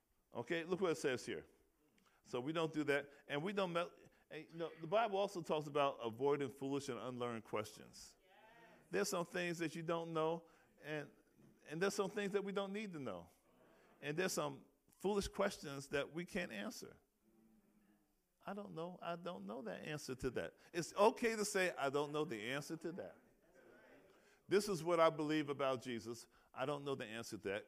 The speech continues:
question. Don't call him foolish or dumb or anything like that. Okay?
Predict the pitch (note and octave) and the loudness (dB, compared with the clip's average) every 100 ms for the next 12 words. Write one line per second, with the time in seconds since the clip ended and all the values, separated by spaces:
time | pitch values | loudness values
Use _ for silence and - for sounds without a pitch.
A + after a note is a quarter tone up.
0 | - - D2+ - C2+ A2+ C#3+ E3+ C#3 B2+ | -10 -10 -10 -12 -8 -4 -4 -2 -2 -4
1 | - A2+ G#2+ G2+ F2 G2+ G2 F#2 F2+ F#2+ | -4 -4 -2 -4 -2 0 0 -4 -6 -8
2 | F#2 E2 F2 C2 - - - - - - | -10 -10 -10 -12 -14 -16 -16 -18 -18 -18
3 | - - - - - _ _ _ _ _ | -20 -20 -20 -20 -20 _ _ _ _ _
4 | _ - F2 G#2 | _ -18 -10 -10